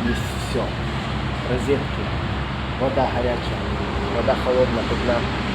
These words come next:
вода просто с крана. И Wi-Fi халявный, у которого скорость аж пять мегабайтов в секунду. Мои видео загрузилось за две минуты.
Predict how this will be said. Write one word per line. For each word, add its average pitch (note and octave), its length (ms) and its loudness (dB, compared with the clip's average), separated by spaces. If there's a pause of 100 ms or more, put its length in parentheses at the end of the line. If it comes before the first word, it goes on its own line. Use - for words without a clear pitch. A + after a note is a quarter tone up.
(400)
вода B2+ 260 4
просто C3+ 280 0
с - 120 0
крана. A#2 280 2 (960)
И - 20 4
Wi-Fi C3 500 2 (720)
халявный, A2 440 2 (760)
у A#2+ 80 0
которого A#2 240 0
скорость - 520 0 (300)
аж - 100 -2 (240)
пять C3 340 2
мегабайтов A2 720 0
в - 240 0
секунду. G#2+ 480 0 (420)
Мои C3 200 4
видео D3+ 300 4
загрузилось B2 680 0 (840)
за B2 80 0
две C3+ 180 0
минуты. - 560 0